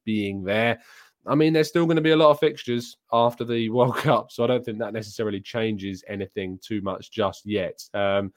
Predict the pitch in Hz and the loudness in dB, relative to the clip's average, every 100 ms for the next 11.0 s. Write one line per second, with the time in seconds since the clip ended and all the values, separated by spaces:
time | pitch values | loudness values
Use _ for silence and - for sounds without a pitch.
0 | _ _ _ - 123 139 117 107 110 107 | _ _ _ -6 -2 0 0 0 -2 -2
1 | 98 - 101 92 95 90 95 104 101 98 | -6 -6 -6 -6 -10 -12 -2 0 2 0
2 | - _ _ - 95 95 95 95 95 92 | -4 _ _ -10 -6 -4 -4 -4 -6 -8
3 | - 95 98 - 101 95 - 95 87 - | -12 -12 -12 -8 -8 -8 -10 -10 -12 -14
4 | 98 95 101 92 90 85 82 87 87 85 | -12 -8 -6 -6 -6 -6 -6 -6 -6 -6
5 | - 90 82 - 95 80 78 85 82 90 | -6 -6 -6 -6 -4 -4 -8 -14 -12 -10
6 | 95 90 82 82 85 82 78 90 80 78 | -8 -6 -6 -6 -6 -8 -10 -8 -8 -8
7 | 76 - 85 76 82 73 - 87 80 - | -12 -8 -8 -8 -14 -16 -14 -12 -12 -8
8 | 92 - - - 87 80 - - - 87 | -6 -6 -12 -10 -8 -8 -12 -20 -12 -12
9 | - 92 82 76 82 78 80 76 95 80 | -8 -8 -8 -6 -6 -6 -10 -8 -6 -6
10 | 82 - - - - - 110 107 107 107 | -10 -14 -20 -20 -20 -6 0 2 2 0